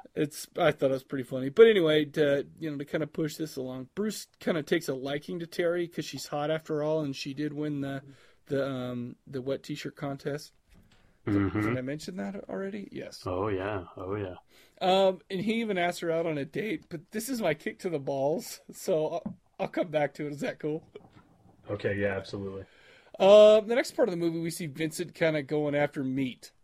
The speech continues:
Speaker 1: Uh, he goes, he does, the, the, the health inspector was snooping around. A couple of young chicks drive up, and he put out,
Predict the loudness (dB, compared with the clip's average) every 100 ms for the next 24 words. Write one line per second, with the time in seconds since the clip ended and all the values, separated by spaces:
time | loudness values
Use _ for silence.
0 | _ _ _ _ _ -6 0 2 2 2
1 | 2 -2 -10 _ -10 -6 0 4 2 2
2 | -4 -6 -6 -6 -8 -6 -8 -6 -4 0
3 | -2 -4 -6 -4 -2 -2 -6 -6 -4 -4
4 | -4 -4 -2 -2 -4 -4 -4 -2 -4 -2
5 | 0 -2 -4 -6 -2 -2 -2 -12 -16 -20
6 | -18 -8 -4 -2 0 -2 -2 -6 -4 0
7 | 0 0